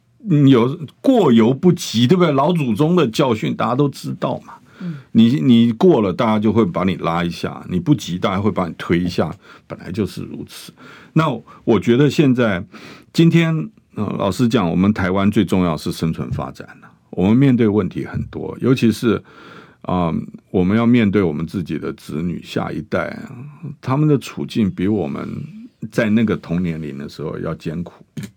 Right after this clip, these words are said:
Speaker 1: 啊，这是事实。所以大家存好心，说好话，做好事，啊，别，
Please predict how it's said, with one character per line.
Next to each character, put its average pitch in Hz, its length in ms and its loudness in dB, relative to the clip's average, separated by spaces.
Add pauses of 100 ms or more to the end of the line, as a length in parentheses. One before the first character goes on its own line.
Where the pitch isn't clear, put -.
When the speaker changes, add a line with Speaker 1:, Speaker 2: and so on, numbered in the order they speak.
(140)
Speaker 1:
啊， - 100 -20
这 95 100 -4
是 92 80 0
事 95 240 -6
实。 - 340 -12 (640)
所 - 160 0
以 127 80 2
大 120 200 -2
家 113 120 2
存 90 300 -2
好 82 160 -6
心， 82 220 -6
说 90 200 0
好 80 200 -4
话， 69 260 -4
做 85 180 -2
好 - 160 -12
事， - 280 -12 (680)
啊， 73 160 -12 (100)
别， 82 140 -6